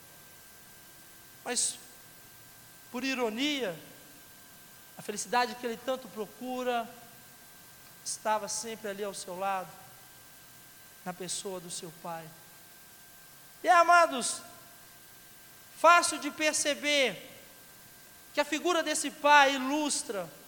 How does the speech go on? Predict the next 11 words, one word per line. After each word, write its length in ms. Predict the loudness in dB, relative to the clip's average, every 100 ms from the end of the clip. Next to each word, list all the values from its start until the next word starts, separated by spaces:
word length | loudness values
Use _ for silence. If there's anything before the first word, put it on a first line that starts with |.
| -14
o 80 | -10
nosso 400 | -2 0 -2 -6
Pai 320 | 2 4 4
Celestial. 880 | 0 -6 -6 -8 -10 -2 0 0 -4 -10 -20 -20 -20 -20 -20 -20 -20 -20 -20 -20 -20 -20 -20 -12
E 80 | -10
que 140 | -2
este 280 | 0 0 -2
jovem 520 | 6 12 12 12 12
representa 1080 | 4 4 4 2 2 2 0 2 0 0 -4 -12 -20 -20 -20 -20 -20 -20 -4
todos 340 | -2 -2 -4
nós, 560 | 2 4 4 4 -2